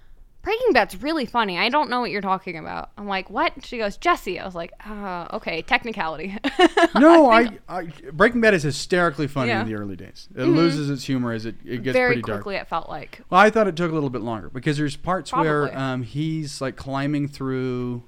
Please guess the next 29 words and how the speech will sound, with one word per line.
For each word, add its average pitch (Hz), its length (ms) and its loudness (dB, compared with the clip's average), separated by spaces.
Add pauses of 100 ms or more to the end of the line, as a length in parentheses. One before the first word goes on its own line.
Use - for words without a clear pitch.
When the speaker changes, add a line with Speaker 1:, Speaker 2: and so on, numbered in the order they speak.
Speaker 2:
the, 117 400 -6
uh, 104 220 -8
doggy 110 340 -8
door - 360 -12 (120)
and - 160 -4
he 226 60 -2
Speaker 1:
Mm-hmm. 165 100 -4
Speaker 2:
looks - 140 -8
just - 200 -12
all 107 200 -6
ha-, 107 180 -8
like, 135 180 -4
there 147 80 -6
was 143 200 -6
little 208 300 2
Speaker 1:
<laughs> 147 140 2
Speaker 2:
moments 127 300 -2
still 127 260 -6
for 117 200 -10
a 110 40 -6
long 113 260 -10
time. 110 260 -12
Speaker 1:
Yeah. 214 380 -2 (320)
Speaker 2:
And 123 240 -4
somewhere 127 320 -2
around 117 240 -2
the 113 80 -4
Gus 107 200 -6
Fring 95 360 -8